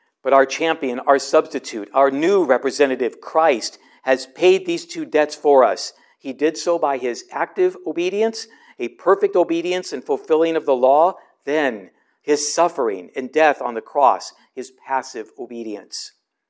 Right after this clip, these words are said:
Why did Christ, the lawgiver, willingly humble himself to being accountable to fulfill the entire law during his earthly walk?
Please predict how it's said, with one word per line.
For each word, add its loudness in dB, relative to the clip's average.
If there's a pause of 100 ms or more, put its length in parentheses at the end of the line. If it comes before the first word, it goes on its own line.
(2750)
Why 0
did -8
Christ, 0 (100)
the -4
lawgiver, 0 (460)
willingly -2
humble -2
himself -2
to -10
being -6
accountable 0
to -6
fulfill 0
the -2
entire 0
law 2
during -6
his -10
earthly -14
walk? -12